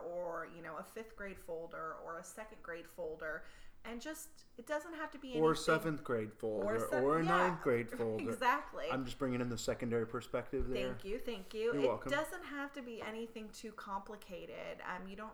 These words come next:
Speaker 1: it's not like you have to have a folder for every single subject, but take some time to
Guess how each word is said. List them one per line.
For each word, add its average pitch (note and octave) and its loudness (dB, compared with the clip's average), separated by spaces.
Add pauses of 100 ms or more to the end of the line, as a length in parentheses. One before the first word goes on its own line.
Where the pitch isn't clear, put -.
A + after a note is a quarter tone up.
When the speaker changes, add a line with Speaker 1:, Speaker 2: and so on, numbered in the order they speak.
Speaker 1:
it's G#3 -12
not A3 -2
like A3 -8
you G#3+ -10
have G3+ -6
to G3+ -10
have G3 -10
a F#3+ -8
folder G3 -10
for - -8
every F#3 -8
single E3+ -10
subject, G#3+ -6 (320)
but A#3+ -4 (180)
take C4 -6
some G4+ -8
time A#3+ -8
to A#3+ -6